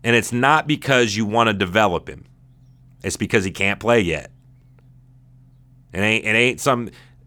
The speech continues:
that's the funniest thing I've ever heard. People are like, "Well, we're developing Jordan Love." It's like, no, he can't play. Trey Lance can't play. These guys can't play. According to their coaches, they can't play.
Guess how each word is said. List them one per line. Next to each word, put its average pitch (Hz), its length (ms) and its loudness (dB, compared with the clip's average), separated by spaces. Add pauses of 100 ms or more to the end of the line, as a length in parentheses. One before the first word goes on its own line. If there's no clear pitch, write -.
that's 151 200 2
the 127 180 0
funniest 147 560 2 (240)
thing 131 220 0
I've 107 140 2
ever 107 280 0
heard. 95 200 0
People 110 160 0
are - 20 4
like, 90 60 2
"Well, 110 160 2
we're 113 120 4
developing 104 800 2
Jordan 85 400 0
Love." 69 380 -14 (560)
It's - 100 -18
like, - 160 -12
no, 160 320 0 (160)
he 151 100 -6
can't 151 280 2
play. 175 340 2 (320)
Trey 147 220 4
Lance 151 320 2
can't 127 280 -2
play. 156 500 2
These 147 160 0
guys 156 180 2
can't 165 240 0
play. 160 200 6
According 180 320 4
to 160 60 0
their 156 140 4
coaches, 160 320 2
they 160 120 4
can't 190 320 2
play. 262 460 4